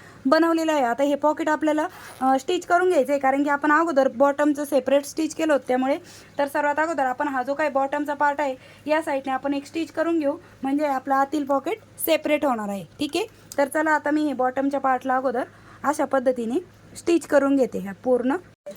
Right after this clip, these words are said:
तर बघा मैत्रिणींनो, अशा पद्धतीने मी बॉटमच्या पार्टने स्टिच करून घेतलेलं आहे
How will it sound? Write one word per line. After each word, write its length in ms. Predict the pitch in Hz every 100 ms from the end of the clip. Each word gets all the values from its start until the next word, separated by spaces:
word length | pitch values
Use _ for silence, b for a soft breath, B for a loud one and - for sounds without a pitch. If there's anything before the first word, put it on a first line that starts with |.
| - 285
तर 100 | 277
बघा 240 | 349 359
मैत्रिणींनो, 540 | 320 311 339 339 302 311
अशा 220 | 311 359 311
पद्धतीने 440 | 320 311 294 277
मी 200 | 294 302
बॉटमच्या 500 | 262 285 294 302 302
पार्टने 380 | 294 294 294 294
स्टिच 280 | 311 320 -
करून 260 | 320 330
घेतलेलं 300 | 330 262 247
आहे 100 | 240